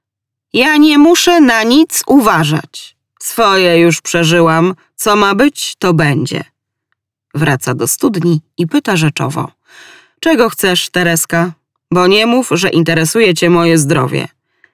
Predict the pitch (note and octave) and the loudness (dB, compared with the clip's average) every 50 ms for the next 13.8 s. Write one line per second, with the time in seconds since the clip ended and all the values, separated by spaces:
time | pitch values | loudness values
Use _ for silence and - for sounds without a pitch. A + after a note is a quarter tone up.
0 | _ _ _ _ _ _ _ - G#3 F#3 G3 G#3+ F3 G3 F#3 F3+ E3+ D#3+ D#3 D3+ | _ _ _ _ _ _ _ -6 -2 0 0 2 2 2 2 2 2 4 4 4
1 | E3 A3 F4+ - - C#4+ C#4+ - - G#3+ F#3+ F3+ - - E3+ E3 D#3+ D#3 C#3 C3 | 4 2 2 2 2 2 2 2 0 -4 -4 -4 -4 -2 -2 -2 0 0 0 0
2 | B2+ C3 E3+ - - - - - - C4+ C#4 A3+ D4 C#4 C#4 C#4 D4 C#4+ G3+ A#3+ | 0 0 -2 -2 -6 -12 -14 -6 -2 0 2 4 4 6 6 6 4 2 0 0
3 | B3 D#4 E4+ E4 D4 G3 F3+ E3+ D#3+ - - F3+ F#3 E3+ E3 F3 D#3+ F3 A3+ C4+ | 2 4 4 6 6 4 2 0 -2 -2 -2 -2 0 0 0 0 0 -2 -2 -4
4 | _ - - - _ _ _ _ _ _ - F3+ F3+ F#3 E3+ D#3+ - - F#3 F3 | _ -12 -20 -20 _ _ _ _ _ _ -6 -4 -2 -2 -4 -4 -4 -4 -2 -2
5 | D#3 - E3+ E3 D3+ D3+ E3+ E3+ E3 _ _ _ _ _ _ - D4+ E4+ D#4+ - | -2 0 -2 -2 0 0 -2 -2 -4 _ _ _ _ _ _ 2 2 2 2 2
6 | - A#3 A#3+ A3+ A3 A3 G#3+ G#3+ G#3 F#3+ F3+ - F3 E3 D#3+ D#3 F3+ D#3+ D3+ - | 0 0 2 2 2 2 0 0 0 0 0 0 0 2 2 2 2 2 0 0
7 | D4 D4 - E4+ D#4 B3 D#3+ D3 C#3+ D#3 E3 D3+ E3 D#3 D#3+ D#3+ D#3 D#3 - B3 | -2 0 0 0 0 0 -2 -2 -2 -2 -2 -2 0 0 0 0 0 0 0 0
8 | C4+ B3 A3 - - F3 E3 - G3 F3+ E3 D3 D#3+ F3 E3+ G3 G3 F#3+ F3 F3 | 0 0 0 0 0 -2 -2 -2 -2 -2 -2 -2 -2 -2 -2 -2 0 0 0 2
9 | F3+ E3+ - - F3 D#3 E3 D#3+ E3 G#3+ C4+ C#4 A#3+ F3 C#3+ C#3+ D#3 C#3+ C#3+ C#3 | 0 0 0 0 0 0 0 0 0 2 2 2 2 0 0 0 0 0 0 0
10 | D3 F#3+ A#3+ C#4 D#4 F4 _ _ _ _ _ _ _ _ _ _ _ _ _ - | 0 0 2 2 0 0 _ _ _ _ _ _ _ _ _ _ _ _ _ -2
11 | - E3 A3+ - - C4+ G#3+ F3 E3+ E3 E3+ G3 F3+ F3 _ _ _ _ _ - | 0 2 2 2 0 -2 -2 -2 -2 -2 -2 -4 -4 -6 _ _ _ _ _ -6
12 | D#3+ D#3 - - D#3 D3+ D#3+ D3 D#3 D#3 D3 D#3 D#3 D3 D#3 D#3+ G3+ C4 D4 - | -6 -4 -2 -2 0 0 0 0 0 0 2 0 2 2 2 2 2 2 0 0
13 | - B3+ B3 - - F3 D#3 D3 C3+ C#3+ - - - B2+ - | 0 -4 -4 -2 -2 -4 -2 -2 -4 -6 -8 -6 -6 -6 -8